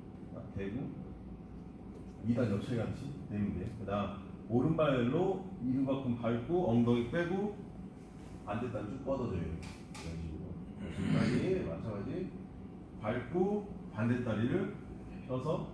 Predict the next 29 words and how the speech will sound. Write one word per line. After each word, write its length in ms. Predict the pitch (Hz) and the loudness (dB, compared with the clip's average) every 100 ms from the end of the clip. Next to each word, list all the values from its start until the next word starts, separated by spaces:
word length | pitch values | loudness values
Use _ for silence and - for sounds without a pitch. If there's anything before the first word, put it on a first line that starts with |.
| - | -6
그 180 | 92 - | -6 0
편 340 | 202 202 202 | 2 4 4
쪽으로 400 | 180 120 123 - | 2 2 2 2
누워 200 | 120 139 | 4 4
있으면 300 | - 117 113 107 | 4 4 2 0
돼요. 140 | - - - - - - - - - | -4 -6 -10 -10 -10 -10 -10 -10 -6
이거 140 | - | -2
한번 160 | - 135 | 0 0
시작해. 200 | 135 - - | 0 -2 -6
시작. 160 | - - - - - - - - - - - - - - - - - - - - - - | -6 -8 -8 -10 6 10 10 10 8 10 10 6 0 -6 -8 -10 -12 -12 -12 -14 -14 -12
이렇게. 240 | - - - - - - - - - - - - - - - - - | -12 -12 -12 -14 -14 -16 -16 -14 -14 -14 -14 -14 -12 -12 -12 -12 2
여기서 640 | - - - 127 - 156 | 8 8 8 4 0 -2
손을 200 | 147 156 | -4 -2
잡고, 280 | 156 - 175 | -2 -4 -4
어, 360 | 180 180 - 113 107 | -4 -6 -6 -6 0
무릎을 300 | 156 180 175 | 2 4 2
바깥쪽으로 440 | - 180 170 127 | 0 0 2 0
이렇게 180 | 113 - | 0 -2
벌리고 380 | 107 110 - 123 - - - - - - - - | -2 0 0 0 -4 -8 -8 -10 -10 -10 -10 -6
엉덩이, 380 | 101 131 127 117 | -2 0 2 2
어깨 200 | 117 143 - - - | 2 2 2 -2 -4
뒤로 220 | 120 113 | 0 0
가면서 680 | 104 117 127 123 110 135 180 - 95 | 2 2 2 2 0 0 -2 -4 -4
이두 180 | 104 120 | -2 0
바퀴를 320 | 110 - 104 101 | 0 -2 -4 -2
밟고 280 | 98 - 143 | -4 -2 -2
이렇게 160 | - - - | -2 -4 -6
쭉 160 | - | -6
뻗어. 160 | 104 | -4